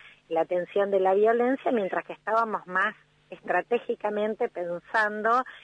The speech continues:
en cómo rediseñar todo lo que tenía que ver con la integralidad de la política, un cambio de enfoque.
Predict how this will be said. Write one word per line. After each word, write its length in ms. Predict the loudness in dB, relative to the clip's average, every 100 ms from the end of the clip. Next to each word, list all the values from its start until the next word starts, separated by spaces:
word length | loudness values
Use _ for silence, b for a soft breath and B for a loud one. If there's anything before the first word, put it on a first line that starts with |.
| B
en 200 | -6 -2
cómo 320 | -2 0 0
rediseñar 960 | 2 2 2 -2 -4 -2 -2 0 0 0
todo 260 | 0 2
lo 140 | 2 -2
que 100 | -6
tenía 340 | -6 -2 -2
que 120 | 0
ver 220 | 0 0 -2
con 220 | -4 0
la 80 | 0
integralidad 720 | -2 -2 0 0 2 2 4
de 80 | 2
la 100 | 0
política, 720 | -2 -2 0 -2 -4 -6 -4
un 100 | -2
cambio 380 | -2 -2 0 0
de 80 | 0
enfoque. 480 | -2 -4 -2 -6